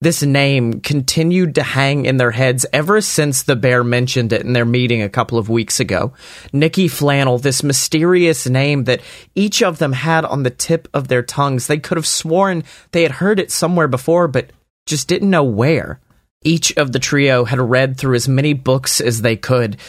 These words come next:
Harmony had a veritable stack of books next to her, stretching up to the sky, each one having been read from front to back.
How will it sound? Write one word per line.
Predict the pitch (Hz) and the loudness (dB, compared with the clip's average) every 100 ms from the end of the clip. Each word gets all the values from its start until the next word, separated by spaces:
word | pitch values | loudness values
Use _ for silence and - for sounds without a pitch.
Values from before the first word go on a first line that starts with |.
| - | -10
Harmony | - 151 170 151 147 120 | -2 0 0 -2 -4 -6
had | - 143 139 135 - | -6 -2 0 -2 -4
a | 127 | -6
veritable | 120 127 143 151 135 | -2 0 0 -2 -4
stack | - - - 123 123 123 - | -6 -6 -2 0 0 -2 -6
of | 143 127 107 | -4 -2 -4
books | 120 127 123 - | -2 -2 -2 -4
next | 123 120 - | -4 -4 -4
to | 123 | -4
her, | 117 | -4
stretching | - - 131 127 151 | -4 -2 -2 -2 -4
up | - 127 | -2 -2
to | - | -2
the | 127 | -4
sky, | 127 - 127 123 123 - - | -2 0 0 0 -4 -10 -2
each | 156 165 151 | 0 0 0
one | 147 143 | 0 0
having | 131 139 151 | 0 0 0
been | 135 127 | 0 0
read | 120 131 123 | 2 0 0
from | - 123 | -2 -4
front | 110 - 135 131 | -4 -4 -4 -4
to | - | -8
back. | 117 123 123 101 - | -4 -2 -2 -4 -16